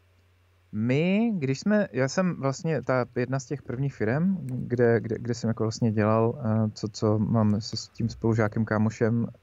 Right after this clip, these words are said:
tak, eh, to je vlastně reklamka, technicky vzato, nebo není to agentura, je to,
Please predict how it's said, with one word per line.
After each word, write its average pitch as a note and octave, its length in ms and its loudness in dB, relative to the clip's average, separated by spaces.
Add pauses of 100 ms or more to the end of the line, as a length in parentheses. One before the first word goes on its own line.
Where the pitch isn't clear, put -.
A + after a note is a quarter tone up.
tak, A2+ 200 0 (120)
eh, A2 440 2 (1300)
to - 80 0
je A#2+ 80 6
vlastně C3+ 300 0
reklamka, C3+ 760 -2 (320)
technicky D3 460 -10
vzato, D3+ 560 0
nebo B2 280 0 (160)
není A#2 140 -4
to C#3 80 -2
agentura, A#2 540 0
je A2 100 0
to, A2 280 -8